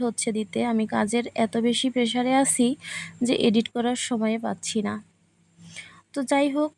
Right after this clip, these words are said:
উম, আহ, এর আগের ভিডিওটা দেখে বুঝতে পারছো, বাজার থেকে আমি অনেকগুলো কন্টেনার কিনা নিয়ে আসছি। সেই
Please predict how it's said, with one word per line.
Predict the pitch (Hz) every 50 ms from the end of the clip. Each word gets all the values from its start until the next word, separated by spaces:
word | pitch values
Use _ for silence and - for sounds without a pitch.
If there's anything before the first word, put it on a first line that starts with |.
| _ - -
উম, | 226 226 226 220 220 220 220 220 220
আহ, | 220 220 220 214 214 214 214 214 214 240 - 226 226 - - - -
এর | - 233 226 - -
আগের | - 220 214 220 240 240
ভিডিওটা | 262 277 254 277 269 294 277
দেখে | 277 277 - 294
বুঝতে | 269 247 240 226 - - 247
পারছো, | 226 240 233 220 - - - 226 226
বাজার | 214 226 214 208 208 208 - -
থেকে | - 226 - - 226 220
আমি | 214 214 214 214 214 214 - - - - - _ -
অনেকগুলো | - 233 240 247 247 220 233 262 254 254
কন্টেনার | - - 226 214 214 214 233 247 247 254 262
কিনা | 247 - 254 240 240 226
নিয়ে | 220 214 208 208 208
আসছি। | 208 220 - - - - - 233 240 269 339 - _ - - - - _ -
সেই | - - 247 233